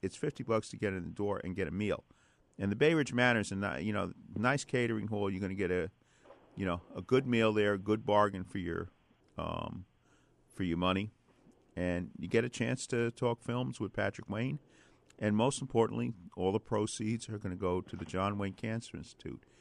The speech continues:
It's gonna go for a good cause. And everybody, everybody has been touched by cancer one way or the other.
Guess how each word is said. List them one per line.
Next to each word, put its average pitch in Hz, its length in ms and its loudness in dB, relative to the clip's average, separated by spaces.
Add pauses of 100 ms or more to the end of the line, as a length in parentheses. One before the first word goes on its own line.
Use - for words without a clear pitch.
(300)
It's - 160 -12
gonna 101 180 -2
go 98 220 4
for - 200 -8
a 82 40 -6
good 87 220 -4
cause. 76 360 -6
And 87 80 -4
everybody, 104 580 0 (120)
everybody 104 460 4
has 87 120 -4
been 82 140 -8
touched - 280 -4
by 82 100 -2
cancer 85 440 -6
one 82 260 -4
way 85 160 -4
or 76 80 -6
the 78 160 -6
other. 92 240 -2